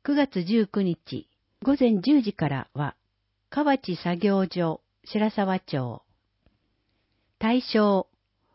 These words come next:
市内在住の六十歳以上で働く意欲のある人。申し込み期限、各開催日の二日前。申し込み方法、直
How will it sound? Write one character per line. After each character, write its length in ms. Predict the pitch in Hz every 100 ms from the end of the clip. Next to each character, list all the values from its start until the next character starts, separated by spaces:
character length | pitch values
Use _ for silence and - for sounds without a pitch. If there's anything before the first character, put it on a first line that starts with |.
| _
市 200 | - 311
内 240 | 330 277 202
在 240 | 226 226
住 260 | 220 214 202
の 260 | 190 190
六 280 | 170 190 247
十 160 | 302 302 -
歳 280 | 277 269 277
以 60 |
上 260 | 233 196 175
で 280 | 156 160 _
働 460 | - 214 302 285 285
く 100 | 269
意 80 | 285
欲 280 | 285 - 185
の 120 | 185
あ 60 |
る 140 | 190 170
人。 360 | - - 131 _ _ _ _ _ _ _ _ _ _ _ -
申 200 | 220 294
し 100 | 320 -
込 100 | 269
み 140 | 269
期 200 | - 247
限、 320 | 180 143 - _ _ _ _ _ -
各 320 | 294 - 202
開 240 | - 277
催 280 | 302 302 285
日 140 | 208 175
の 140 | 147
二 200 | - -
日 180 | - 214
前。 320 | 196 156 - _ _ _ _ _ _ _ _ _ _ -
申 200 | 247 311
し 80 | -
込 100 | 277
み 140 | 269 254
方 260 | 269 254
法、 420 | - 165 147 131 _ _ _ _ _ _ _ -
直 120 | 226